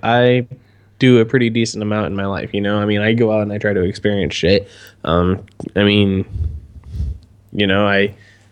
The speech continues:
I'll, trust me, I'm not gonna stop from going out and going for a run or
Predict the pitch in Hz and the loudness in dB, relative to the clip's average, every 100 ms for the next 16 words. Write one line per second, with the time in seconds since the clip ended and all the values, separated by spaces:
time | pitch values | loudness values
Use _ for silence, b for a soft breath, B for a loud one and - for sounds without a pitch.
0 | _ - 110 113 - _ - - _ - | _ 0 0 0 -4 _ -20 -20 _ -20
1 | - 120 113 107 107 107 107 - 104 98 | -6 -4 -2 0 0 2 0 0 -2 -2
2 | - 104 95 - 101 104 101 101 104 98 | 0 -2 -2 -4 0 2 2 -2 -2 -4
3 | - 104 95 98 104 - 107 104 104 101 | -6 -6 -4 -4 -6 -2 2 2 2 2
4 | 98 98 101 104 101 95 | 4 4 4 2 2 -2